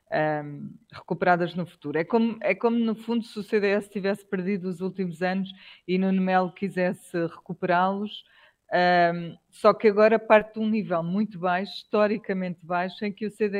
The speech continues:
S nunca esteve, não é? Que é não, não ter nenhum deputado no Parlamento, o que se vai revelar uma, uma tarefa muito difícil até às próximas eleições, que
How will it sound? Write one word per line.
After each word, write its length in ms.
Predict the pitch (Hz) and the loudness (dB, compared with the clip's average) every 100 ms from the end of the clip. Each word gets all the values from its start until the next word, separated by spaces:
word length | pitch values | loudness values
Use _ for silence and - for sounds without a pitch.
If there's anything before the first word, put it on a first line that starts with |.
| 196 | 0
S 760 | 196 202 - - 220 220 220 214 - _ | 0 0 -4 -12 -6 -4 -4 -6 -14 _
nunca 280 | 196 214 254 | -4 -2 -2
esteve, 440 | 262 - 240 196 | -2 -2 -4 -2
não 120 | 196 | -4
é? 120 | 175 185 _ _ | -4 -4 _ _
Que 140 | 165 | -4
é 300 | 165 165 165 - - | -2 -2 -4 -10 -14
não, 280 | 170 180 180 - | -6 -6 -6 -10
não 240 | 175 185 175 | -10 -8 -8
ter 360 | - 180 175 180 185 190 - | -6 -4 -4 -4 -8 -10 -14
nenhum 460 | - 180 190 196 202 | -10 -4 -2 -2 -4
deputado 520 | 190 - - 170 165 | -6 -10 -2 -2 -2
no 100 | 175 | -8
Parlamento, 640 | 165 170 175 170 151 151 _ _ - _ | -10 -8 -8 -8 -10 -12 _ _ -20 _
o 100 | 185 | -10
que 120 | 175 | -10
se 80 | - | -6
vai 180 | 185 185 | -2 -2
revelar 460 | 180 165 170 170 170 | -2 -6 -4 -2 -2
uma, 420 | 180 180 175 175 | -4 -4 -4 -6
uma 220 | 165 165 | -8 -8
tarefa 480 | 160 175 156 151 165 | -4 -2 -2 -6 -6
muito 480 | 170 185 220 214 175 | -4 0 0 -2 -6
difícil 720 | 175 - 180 170 - 180 185 _ _ _ | -12 -10 -12 -10 -10 -10 -10 _ _ _
até 300 | - 170 180 | -10 -2 0
às 100 | 170 | 0
próximas 520 | 165 175 160 165 151 156 | 0 -4 -4 -6 -10 -6
eleições, 520 | 165 160 - 175 | -4 -4 -6 -6
que 80 | 165 | -6